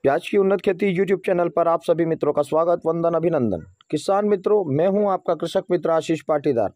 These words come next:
आप बने हैं अपने कृषक मित्र आशीष पाटीदार के साथ प्याज की उन्नत खेती YouTube चैनल पर। तो किसान मित्रों, आज हम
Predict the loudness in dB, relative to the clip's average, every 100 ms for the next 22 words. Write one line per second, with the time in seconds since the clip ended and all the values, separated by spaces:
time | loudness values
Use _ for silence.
0 | -2 -2 0 0 2 2 0 -2 -4 -4
1 | -2 -2 -2 -2 0 0 -2 0 -2 -2
2 | 0 0 0 -2 -2 -4 -4 _ _ -4
3 | -2 0 -2 0 2 2 -2 -2 -2 0
4 | 0 0 0 -2 -2 -2 -2 -4 -8 _
5 | _ -20 -20 _ _ -2 0 -2 -2 0
6 | 0 0 0 0 0 0 0 0 0 0